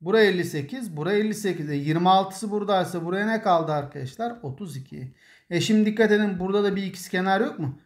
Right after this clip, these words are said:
Neden? Çünkü şu çubukla bu çubuk birbirine eşit değil mi? Ha, yine ikizkenar. Tepe açısı kaç derece? Otuz iki. Yüz seksenden otuz ikiyi çıkartın. Yüz kırk sekiz. İkiye bölün.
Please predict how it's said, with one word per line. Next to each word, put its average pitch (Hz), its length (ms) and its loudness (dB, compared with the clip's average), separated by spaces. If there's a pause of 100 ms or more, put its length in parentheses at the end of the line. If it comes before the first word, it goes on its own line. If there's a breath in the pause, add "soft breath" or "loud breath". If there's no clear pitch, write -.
(140 loud breath)
Neden? 180 400 2
Çünkü 190 280 -4
şu - 260 -10
çubukla 160 1000 2 (1300)
bu 175 160 -6
çubuk 185 380 -4
birbirine 156 560 0
eşit 131 320 -8
değil 190 120 -6
mi? 143 140 -4 (400 loud breath)
Ha, 131 200 -6 (100)
yine 160 240 0
ikizkenar. 156 640 -4
Tepe 156 220 0
açısı 180 300 2
kaç 208 280 0
derece? 175 260 -2
Otuz 190 360 -2
iki. 156 300 -6 (320 loud breath)
Yüz 143 180 -12
seksenden 190 680 0
otuz 170 340 -6
ikiyi 214 220 -6
çıkartın. 170 640 -4
Yüz 175 220 -8
kırk - 220 -8
sekiz. 214 520 -8
İkiye 180 400 2
bölün. 190 400 2